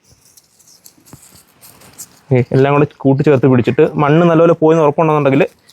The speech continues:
കൂട്ടി പിടിച്ചിട്ട് നമുക്ക് ദാ ഇവിടെ തന്നെ ഒന്ന് ഉരച്ച് നോക്കാം. ഉരയ്ക്കുമ്പോൾ തന്നെ വലിയ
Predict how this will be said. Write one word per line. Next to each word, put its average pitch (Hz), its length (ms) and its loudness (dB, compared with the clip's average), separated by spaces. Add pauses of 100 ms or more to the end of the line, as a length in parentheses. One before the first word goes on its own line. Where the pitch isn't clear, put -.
(120)
കൂട്ടി 160 220 2
പിടിച്ചിട്ട് 147 280 0
നമുക്ക് 135 200 0
ദാ 139 120 4
ഇവിടെ 135 220 0
തന്നെ 143 140 0
ഒന്ന് 123 100 0
ഉരച്ച് 113 220 0
നോക്കാം. 104 200 -2 (720)
ഉരയ്ക്കുമ്പോൾ 147 380 0
തന്നെ 160 160 0 (480)
വലിയ 156 160 2